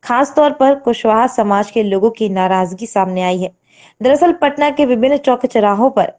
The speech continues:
पोस्टर्स लगाए गए हैं, जिसमें ये लिखा गया है कि इस अपमान का बदला विधानसभा चुनाव में लेकर रहेंगे। कुशवाहा नवनिर्माण मंच की ओर से लगाए गए पोस्टर में लिखा गया है कि भाजपा के द्वारा लोकसभा चुनाव में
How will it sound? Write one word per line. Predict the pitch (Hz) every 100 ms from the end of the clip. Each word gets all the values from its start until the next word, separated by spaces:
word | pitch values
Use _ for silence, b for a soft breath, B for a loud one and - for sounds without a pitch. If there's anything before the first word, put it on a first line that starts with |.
| _
पोस्टर्स | 214 214 220 214
लगाए | 202 190 185
गए | 180
हैं, | 185 180 -
जिसमें | 190 196 208
ये | 202 190
लिखा | 185 180 254
गया | 254 214
है | 180 208
कि | 254
इस | 269
अपमान | 233 220 202 214 294
का | 262
बदला | 196 175 190 208
विधानसभा | 226 202 196 202 208 214
चुनाव | 208 208 190 220
में | 254
लेकर | 254 254 254
रहेंगे। | 247 247 208 - b b b b b b
कुशवाहा | 302 - 285 285 330
नवनिर्माण | 294 240 240 226 220 214 214
मंच | 220 269
की | - 277
ओर | 233
से | 202 - 180
लगाए | 190 208 202 202 202
गए | 202 208
पोस्टर | - 196 185 320 320
में | 262
लिखा | 190 180 185
गया | 175 180 175
है | 170 180 214
कि | 220 226
भाजपा | 202 196 190 - 269
के | 254
द्वारा | 185 214 233 214 - b b b 226
लोकसभा | 262 311 - 285 277
चुनाव | 277 208 247
में | 240 180